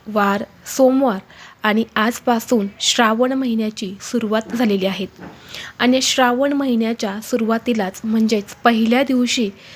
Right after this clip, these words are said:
सोमवार जो आहे, तर तो आलेला आहे. आपल्या हिंदू धर्मामध्ये प्रत्येक दिवस हा कोणत्या ना कोणत्या देवांना समर्पित केला जातो. सोमवार हा भगवान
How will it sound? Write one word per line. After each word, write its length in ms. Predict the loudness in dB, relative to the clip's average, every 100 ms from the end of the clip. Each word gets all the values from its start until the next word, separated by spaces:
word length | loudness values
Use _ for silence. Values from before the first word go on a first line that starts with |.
| -20 -20 -20 -8
सोमवार 580 | 2 4 6 4 2 0 -4 -4
जो 60 | -2
आहे, 200 | 2 0
तर 180 | 0 -2
तो 240 | 2 0 0 -4
आलेला 260 | 0 2 2
आहे. 140 | -2 -4 -8 -20 -20 -8
आपल्या 260 | -8 2 4
हिंदू 320 | 4 0 0 2
धर्मामध्ये 680 | 0 0 0 0 0 -2 -2
प्रत्येक 640 | -2 -4 -2 -2 0 0
दिवस 440 | -2 0 0 -2 -4
हा 120 | -4
कोणत्या 420 | 0 2 2 2
ना 80 | 2
कोणत्या 320 | 2 2 2 2
देवांना 300 | 2 2 0
समर्पित 420 | 0 -2 -2 -6 -6
केला 160 | -4 -4
जातो. 300 | -4 -8 -12 -14 -20 -20 -18 -18 -12
सोमवार 600 | 0 4 4 4 2 2 -4
हा 220 | -4 -4
भगवान 560 | -2 -4 -4 -2 -2